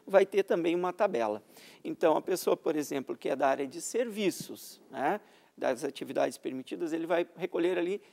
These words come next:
que, se faturar até quinze mil por mês, vai pagar seis por cento e só. E ali dentro vai ter a contribuição previdenciária da empresa,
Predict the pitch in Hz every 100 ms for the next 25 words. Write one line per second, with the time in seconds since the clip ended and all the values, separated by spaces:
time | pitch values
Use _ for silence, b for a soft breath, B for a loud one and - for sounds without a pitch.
0 | b _ - - - - 180 175 147 143
1 | - 175 175 175 b b - 165 156 156
2 | 156 202 202 226 233 190 208 277 - -
3 | - 226 - - - 226 - - 196 175
4 | b b - 202 208 185 175 170 156 -
5 | 143 - 156 156 147 - 208 262 254 196
6 | 175 170 180 151 135 131 - 151 180 175
7 | 175